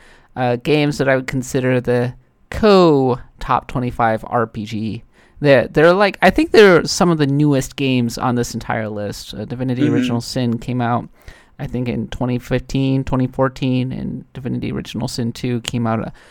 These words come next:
Speaker 1: about a couple years ago at this point. So, and I feel like we've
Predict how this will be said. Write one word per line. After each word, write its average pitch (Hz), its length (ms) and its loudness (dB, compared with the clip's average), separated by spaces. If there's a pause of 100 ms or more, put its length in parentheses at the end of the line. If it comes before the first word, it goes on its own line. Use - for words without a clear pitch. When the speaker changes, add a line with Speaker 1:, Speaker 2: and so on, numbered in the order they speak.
(220)
Speaker 1:
about 277 120 2
a 143 160 2 (400)
couple 185 260 2
years 208 340 2
ago 208 320 2
at 202 100 -2
this 196 180 -2
point. 202 460 -2
So, 101 420 -4 (680)
and 147 500 0
I - 220 -4
feel 320 220 0
like 226 180 4
we've 165 280 4